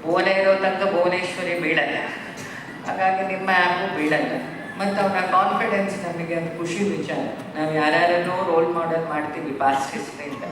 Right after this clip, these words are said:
ಪ್ರೆಸೆಂಟ್ ನಮ್ಮ ಎದುರುಗಡೆ ಇರ್ತಾರಲ್ಲ, ಅವ್ರನ್ನ ಮಾಡಲ್ಲ. ಇಲ್ಲಿ ನೋಡಿ, ಎಲ್ಲ ರೋಲ್ ಮಾಡೆಲ್ಗಳೇ ಇರೋದು. ನಮ್ಮ ಪ್ರೊಡ್ಯೂಸರ್ ಅಹಂಕಾರ ಇಲ್ಲ ಮನುಷ್ಯನಿಗೆ, ಪ್ರೇಮಿಗೆ ಅಷ್ಟೇ ಹೇಳಿದಾಗೆ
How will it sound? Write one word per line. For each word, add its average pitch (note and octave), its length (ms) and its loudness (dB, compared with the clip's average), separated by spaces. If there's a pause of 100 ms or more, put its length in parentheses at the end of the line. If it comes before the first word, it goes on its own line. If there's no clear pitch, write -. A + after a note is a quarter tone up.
(460)
ಪ್ರೆಸೆಂಟ್ G#3+ 540 2
ನಮ್ಮ F3+ 220 -2
ಎದುರುಗಡೆ F3 520 2
ಇರ್ತಾರಲ್ಲ, E3 600 0
ಅವ್ರನ್ನ - 480 0
ಮಾಡಲ್ಲ. C#3 400 -4 (720)
ಇಲ್ಲಿ F3 220 -4
ನೋಡಿ, F3+ 220 2
ಎಲ್ಲ F3 200 0 (100)
ರೋಲ್ F3 280 2
ಮಾಡೆಲ್ಗಳೇ E3+ 500 4
ಇರೋದು. C#3 440 -4
ನಮ್ಮ D3 340 -4
ಪ್ರೊಡ್ಯೂಸರ್ D#3 720 -2 (340)
ಅಹಂಕಾರ D#3+ 480 2
ಇಲ್ಲ D3 440 4
ಮನುಷ್ಯನಿಗೆ, C#3+ 760 -4
ಪ್ರೇಮಿಗೆ D3+ 560 -2
ಅಷ್ಟೇ D3+ 240 -6
ಹೇಳಿದಾಗೆ D3 840 -4